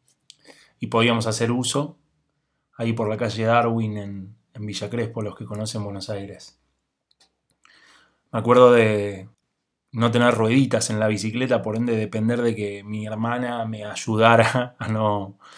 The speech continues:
perder el equilibrio y hacer algunos pasos,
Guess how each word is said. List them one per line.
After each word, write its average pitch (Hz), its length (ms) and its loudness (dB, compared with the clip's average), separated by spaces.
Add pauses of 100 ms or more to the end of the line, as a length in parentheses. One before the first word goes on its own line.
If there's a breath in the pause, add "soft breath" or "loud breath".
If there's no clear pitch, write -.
(320 loud breath)
perder 110 300 6
el 113 100 6
equilibrio 113 440 2
y - 20 4
hacer 107 240 -2
algunos 110 360 0
pasos, 131 580 -2